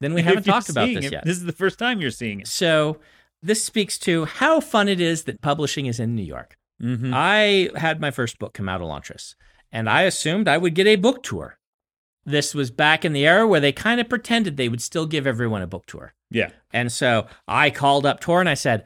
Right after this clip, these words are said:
Speaker 1: "Do I have, get a book tour? The book's out. What do we do?" And they're like, "Oh," it was a brand new publicist, 'cause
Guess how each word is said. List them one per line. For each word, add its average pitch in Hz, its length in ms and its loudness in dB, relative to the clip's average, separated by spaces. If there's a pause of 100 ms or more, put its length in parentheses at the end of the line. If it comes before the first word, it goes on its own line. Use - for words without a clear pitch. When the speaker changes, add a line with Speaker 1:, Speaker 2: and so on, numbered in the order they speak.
(240)
Speaker 1:
"Do 170 120 -2
I 170 80 2
have, 180 260 0
get 170 120 0
a 175 60 2
book 165 240 -2
tour? 247 240 2
The 240 80 0
book's 226 300 0
out. 233 180 2
What 160 120 2
do 202 60 0
we 220 120 0
do?" 208 280 0 (240)
And 147 80 -4
they're 156 80 -2
like, 165 240 2 (240)
"Oh," 143 600 2
it - 40 -6
was 120 240 -4
a 104 180 -2
brand 95 360 -6
new 165 120 -2
publicist, 147 600 -6 (120)
'cause - 280 -12